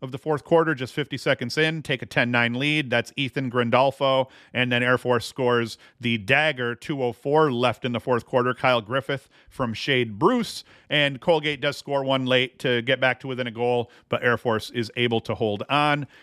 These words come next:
If we look at the stats here, these loaded slowly the first time I went through this too. I was trying to find Dodd. What did Dodd do?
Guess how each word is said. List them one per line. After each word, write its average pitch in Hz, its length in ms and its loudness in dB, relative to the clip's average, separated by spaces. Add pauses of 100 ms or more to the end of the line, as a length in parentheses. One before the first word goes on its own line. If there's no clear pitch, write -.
(120)
If 120 180 -8
we 120 140 -4
look 131 360 -4
at 135 180 -4
the 123 60 -20
stats - 300 -10
here, 160 140 -4
these 170 200 -4
loaded 143 280 0
slowly 123 440 2 (280)
the - 60 -20
first - 260 -6
time 110 160 -2
I 190 40 -4
went 190 160 -8
through 104 180 -8
this 101 160 -8
too. 120 320 -4 (840)
I - 60 -10
was 113 140 -6
trying 147 180 0
to 123 60 -2
find 117 300 -2
Dodd. 113 380 2 (300)
What 120 240 -6
did 113 220 -10
Dodd 110 380 0
do? 101 320 -6